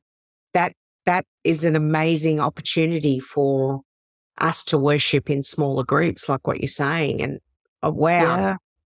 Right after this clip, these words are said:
Speaker 2: Yeah, for sure. And I, I, I know with, before I moved here, 'cause I've only,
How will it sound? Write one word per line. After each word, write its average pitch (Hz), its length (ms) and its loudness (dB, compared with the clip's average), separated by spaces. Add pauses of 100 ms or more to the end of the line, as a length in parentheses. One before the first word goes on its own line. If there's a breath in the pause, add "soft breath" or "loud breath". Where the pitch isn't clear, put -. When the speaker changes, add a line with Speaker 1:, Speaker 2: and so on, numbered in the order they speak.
(140)
Speaker 2:
Yeah, 233 260 4
for 226 200 2
sure. 277 420 4
And 220 140 4
I, 254 140 2 (160)
I, - 260 -2
I 214 100 2
know 247 200 4
with, 220 260 2 (340)
before 220 320 4
I 220 80 2
moved 190 380 4
here, 170 400 2
'cause - 160 -2
I've 226 120 4
only, 254 260 4